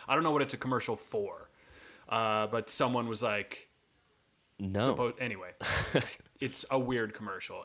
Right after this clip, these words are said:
Speaker 1: and then someone's like, the guy's like, uh, "Oh, g-, oh, sushi boat, that's great, 'cause I forgot to pack the sandwiches." And then his girlfriend turns to him and she goes, "You had one job."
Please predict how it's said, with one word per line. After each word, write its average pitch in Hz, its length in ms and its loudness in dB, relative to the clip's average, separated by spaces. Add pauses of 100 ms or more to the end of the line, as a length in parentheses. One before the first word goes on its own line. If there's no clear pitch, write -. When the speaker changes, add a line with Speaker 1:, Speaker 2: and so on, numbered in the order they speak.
Speaker 1:
and 117 160 -6
then 104 380 -4
someone's 110 420 -6
like, 101 400 -4 (1040)
the 120 120 -8
guy's 104 340 -2
like, 85 340 -10 (420)
uh, 104 320 -6
"Oh, 127 380 -2
g-, 135 160 -6
oh, 135 80 -2
sushi 156 540 -4
boat, 104 260 -2
that's 139 220 -2
great, 135 440 -2
'cause 110 140 -6
I 127 80 2
forgot 123 380 0
to 117 80 -8
pack 120 300 -4
the 107 80 -10
sandwiches." - 760 -6
And 120 140 -6
then 117 100 -2
his 110 140 -4
girlfriend 110 420 -2
turns 107 260 -6
to - 80 -6
him 104 100 -4
and 101 60 -10
she - 120 -6
goes, 98 260 -6 (220)
"You 123 260 -6
had 170 400 -2
one 202 540 -4
job." 95 420 -4